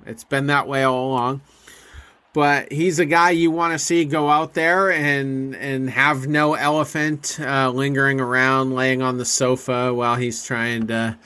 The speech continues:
navigate his way through at least five innings.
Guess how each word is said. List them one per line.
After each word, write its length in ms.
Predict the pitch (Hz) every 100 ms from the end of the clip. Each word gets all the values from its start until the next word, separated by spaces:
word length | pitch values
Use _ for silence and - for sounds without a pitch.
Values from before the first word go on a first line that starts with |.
| - - - - -
navigate 640 | 123 127 123 117 120 107
his 200 | 123 113
way 260 | 117 117 113
through 260 | 120 110
at 60 | 87
least 260 | 127 139
five 320 | - 113 107 101
innings. 560 | 101 120 131 - -